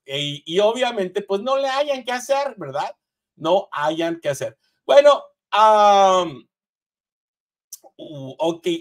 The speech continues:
esta noticia me falta confirmarla todavía.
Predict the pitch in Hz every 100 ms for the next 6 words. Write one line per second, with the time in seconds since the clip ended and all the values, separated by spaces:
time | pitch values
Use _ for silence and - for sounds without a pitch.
0 | - 196 220 - 220 151 147 180 185 185
1 | 147 - 214 214 - 135 123 120 120 127
2 | 156 180 190 151 - 208 226 233 208 143
3 | 127 127 196 240 220 196 226